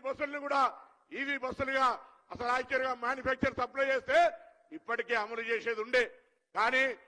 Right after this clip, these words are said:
మ్యానుఫ్యాక్చర్ సిబ్బంది ఉంది కాబట్టి దశల వారీగా హైదరాబాద్ లో ముఖ్యమంత్రి గారి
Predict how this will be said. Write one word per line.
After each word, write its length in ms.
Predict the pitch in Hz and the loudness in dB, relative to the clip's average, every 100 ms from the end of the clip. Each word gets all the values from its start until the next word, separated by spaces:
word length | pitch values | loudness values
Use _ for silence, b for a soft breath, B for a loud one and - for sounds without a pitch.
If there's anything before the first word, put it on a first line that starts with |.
| _ _ - | _ _ -6
మ్యానుఫ్యాక్చర్ 600 | 202 254 240 254 247 247 240 | -2 -2 -2 -2 -2 -4 -6
సిబ్బంది 300 | 233 254 247 | -4 -4 -4
ఉంది 120 | 240 240 | -2 0
కాబట్టి 360 | 269 262 277 262 - - _ _ 208 | 0 0 2 2 0 -12 _ _ -6
దశల 280 | 220 285 285 | -2 0 2
వారీగా 340 | 269 269 269 269 240 - - _ _ | 0 0 2 2 0 -4 -20 _ _
హైదరాబాద్ 500 | 196 220 233 226 233 233 | -4 -2 -2 0 0 0
లో 40 | 226 | -6
ముఖ్యమంత్రి 440 | 214 254 247 240 240 | -4 -2 -2 -2 2
గారి 140 | 233 | 2